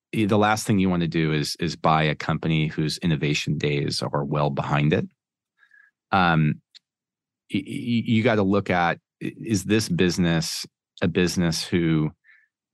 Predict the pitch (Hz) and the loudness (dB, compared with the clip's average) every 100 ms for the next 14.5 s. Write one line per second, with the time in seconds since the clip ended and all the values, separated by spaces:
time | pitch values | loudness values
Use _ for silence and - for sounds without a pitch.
0 | _ - 98 95 95 87 87 85 82 80 | _ 0 4 4 4 4 2 2 0 -2
1 | - 80 82 82 - 85 80 - 95 85 | -2 0 0 -2 -4 -4 -2 -2 0 2
2 | 69 73 - - - _ _ _ - - | 2 0 -2 -8 -12 _ _ _ -20 -20
3 | _ _ _ _ _ - 98 92 95 90 | _ _ _ _ _ -2 2 4 4 2
4 | 82 - 131 127 101 87 82 85 87 107 | 0 -2 0 0 0 0 0 -2 -2 0
5 | 113 117 117 87 95 92 - 107 117 101 | 0 2 0 2 2 2 0 0 2 0
6 | - 107 - 107 90 95 92 82 82 - | 2 0 2 0 2 2 0 0 0 -2
7 | - 92 82 82 80 - - _ - 82 | 0 2 4 2 -2 -10 -20 _ -10 -4
8 | - 80 80 87 78 82 73 73 73 73 | 0 0 -2 -2 0 0 0 0 -2 -2
9 | 71 - - - - - _ _ 95 87 | -4 -10 -20 -20 -20 -20 _ _ 2 4
10 | 78 73 - _ _ _ _ _ - 92 | 2 0 -6 _ _ _ _ _ -4 0
11 | 92 80 - - 101 92 101 87 92 - | 2 0 -4 -2 -2 0 2 2 0 -2
12 | 80 76 - - _ 90 87 87 85 80 | -2 -2 -6 -16 _ 0 2 2 2 0
13 | 87 - 92 80 78 76 71 85 90 - | -2 0 0 2 0 0 0 0 -2 -4
14 | - - - - | -4 -6 -10 -12